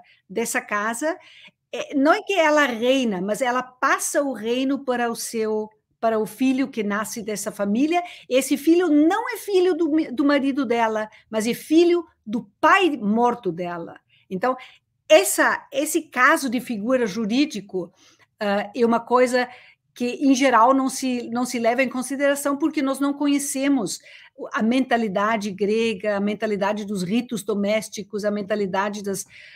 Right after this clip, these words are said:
eh, dos dispositivos jurídicos que prevaleciam naquela época, que estavam em prática, né, tanto na tragédia como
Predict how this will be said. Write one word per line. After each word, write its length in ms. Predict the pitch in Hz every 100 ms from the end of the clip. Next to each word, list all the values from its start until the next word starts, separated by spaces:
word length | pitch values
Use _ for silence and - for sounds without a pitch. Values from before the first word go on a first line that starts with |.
| -
eh, 180 | - 202
dos 200 | 202 196
dispositivos 800 | - 185 - 214 214 - 254 226
jurídicos 800 | - 214 202 254 220 202 202 202
que 140 | - 190
prevaleciam 800 | 202 202 202 202 - 214 220 214
naquela 420 | 196 196 202 190
época, 640 | 190 208 202 - 196 190 - - -
que 100 | -
estavam 380 | 180 - 220 240
em 80 | 233
prática, 640 | - 233 277 - 196 190
né, 100 | 202
tanto 340 | 202 277 294 285
na 160 | 226
tragédia 640 | 214 214 190 202 214 311 330
como 440 | - 294 302